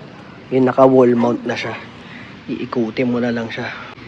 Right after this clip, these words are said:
Kasi yun yung nakakatamad sa karwasan. Tapos ito, tignan nyo to. Hindi siya mapipilipit kasi gumagalaw siya ng bukod.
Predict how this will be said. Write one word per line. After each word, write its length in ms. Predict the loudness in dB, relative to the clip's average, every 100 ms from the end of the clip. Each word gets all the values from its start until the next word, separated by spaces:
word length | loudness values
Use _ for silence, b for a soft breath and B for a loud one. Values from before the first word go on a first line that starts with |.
| -8 -8 -10 -10
Kasi 220 | -2 4
yun 160 | 4 4
yung 80 | 2
nakakatamad 640 | 2 2 0 0 0 0
sa 160 | 0 0
karwasan. 560 | 2 2 0 -2 -6
Tapos 240 | -4 -2 -2
ito, 160 | -4
tignan 320 | -6 -6 -6 -8
nyo 80 |
to. 140 | -10 -14 -14 -16 -18 -20 -20 -16
Hindi 160 | -4 -2
siya 160 | 0 0
mapipilipit 640 | 2 0 0 -2 -2 -4
kasi 320 | -6 -6 -6 -6 -14 -20 -20 -20 -20 -20 -18 -8
gumagalaw 480 | -4 -2 0 0 0
siya 160 | -2
ng 160 | -2 -2
bukod. 320 | -4 -10 -12